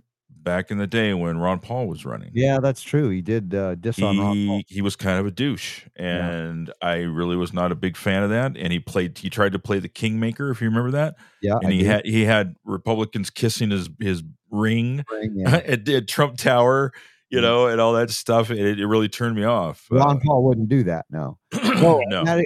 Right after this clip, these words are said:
Speaker 2: again, there is true. There are, uh, let's say, some, uh, faults within this character that are problematic, and that's,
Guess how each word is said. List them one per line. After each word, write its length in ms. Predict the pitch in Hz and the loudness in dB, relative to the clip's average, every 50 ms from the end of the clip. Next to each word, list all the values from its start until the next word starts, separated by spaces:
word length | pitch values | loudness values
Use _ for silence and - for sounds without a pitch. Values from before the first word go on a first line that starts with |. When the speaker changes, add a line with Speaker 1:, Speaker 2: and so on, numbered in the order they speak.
| - - | -2 -2
Speaker 2:
again, 240 | 127 147 170 117 98 | 0 0 0 0 0
there 200 | 110 110 110 117 | 0 0 0 0
is 80 | 120 | -2
true. 220 | - - - 143 107 | -4 -2 -2 0 0
There 260 | 90 98 107 107 - | 0 0 -2 -2 -2
are, 260 | - 107 110 110 104 - - | 0 0 0 0 -2 -4 -4
uh, 140 | 120 107 101 | -4 -2 -2
let's 200 | 104 98 - - | -4 -4 -6 -6
say, 220 | - 117 107 104 | -4 -4 -4 -4
some, 380 | 98 - - 107 98 98 95 95 | -4 -6 -4 -4 -2 -2 -2 -2
uh, 480 | 92 90 90 85 80 78 82 - - - - | -4 -4 -6 -6 -8 -10 -12 -14 -16 -18 -4
faults 340 | - 127 123 120 120 - - | 0 0 2 2 0 -2 -4
within 300 | 120 113 - 117 107 110 | -6 -4 -2 -4 -4 -4
this 140 | 117 - - | -6 -6 -10
character 560 | - - - 165 160 147 113 - - 95 87 | -10 -6 -4 -2 -2 -2 -2 -4 -4 -4 -2
that 160 | 85 92 92 | -2 -2 -2
are 60 | 98 | -4
problematic, 800 | 98 - - 95 87 - 110 113 120 139 151 143 110 64 - - | -6 -8 -8 -10 -10 -8 -10 -8 -6 -4 -4 -4 -6 -8 -10 -10
and 100 | 87 101 | -8 -6
that's, 200 | 113 113 - - | -6 -6 -8 -14